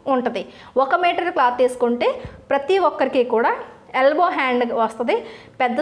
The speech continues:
సైజు వాళ్ళకైతే చిన్న హ్యాండ్స్, చిన్న సైజు బ్లౌజులకైతే elbow hands కూడా, అంటే నలభై సైజు బ్లౌజ్ వరకు కూడా ఒక మీటర్ క్లాత్కి elbow hand కూడా వచ్చేస్తుంది. సరేనా? ఇది బ్లౌజ్ స్టిచ్చింగ్ చేద్దాము, బ్లౌజ్ నేర్చుకుందాము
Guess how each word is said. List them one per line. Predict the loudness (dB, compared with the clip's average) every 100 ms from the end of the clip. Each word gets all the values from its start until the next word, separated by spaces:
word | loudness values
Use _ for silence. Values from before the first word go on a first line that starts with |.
| 2
సైజు | 2 2
వాళ్ళకైతే | 0 2 2 2 2
చిన్న | 2 0 0
హ్యాండ్స్, | -2 0 -2 -2 -14 -20 -20 -20 _ _ -2
చిన్న | 0 0
సైజు | 2 0 0 0
బ్లౌజులకైతే | 0 2 2 2 2 2 2
elbow | 4 4 2
hands | 0 -4 -4
కూడా, | 0 0 -2 -12 -6
అంటే | -2 0 2
నలభై | 2 2 2
సైజు | 2 2 2
బ్లౌజ్ | 2 2 0
వరకు | 0 0 2
కూడా | 2 0 -4 -14 -4 -2
ఒక | 0 0
మీటర్ | 2 2 2
క్లాత్కి | 2 0 0 0 2
elbow | 4 2 2
hand | 0 0
కూడా | 0 2 0
వచ్చేస్తుంది. | -2 -6 -6 -8 -10 -14 -20 -2
సరేనా? | 0 2 0 -4 -16 -2 0
ఇది | 4 4 4
బ్లౌజ్ | 4 4 2 0 -2 -4 -14 -20 -20 -18 -8
స్టిచ్చింగ్ | -2 -2 0 0 2
చేద్దాము, | 0 2 2 2 2 0 -10 -18 -20 _ 2
బ్లౌజ్ | 4 4 2 2
నేర్చుకుందాము | 2 0 -2 2 2 4 2